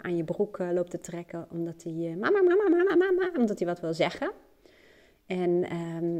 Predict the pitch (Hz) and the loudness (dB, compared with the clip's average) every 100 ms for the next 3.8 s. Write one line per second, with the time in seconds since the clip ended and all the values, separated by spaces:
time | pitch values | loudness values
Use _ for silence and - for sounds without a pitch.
0 | - - - 190 - 180 175 185 185 185 | -6 -10 -6 -6 -2 -2 2 4 4 2
1 | 175 - 165 - - 170 - 170 190 226 | -4 -4 -8 -10 -8 -8 -4 0 2 2
2 | 233 262 294 - - - 160 165 170 180 | -2 -2 -6 -8 -16 -8 -4 -2 -2 -2
3 | 190 170 - - - - - | -2 -4 -8 -10 -12 -18 -20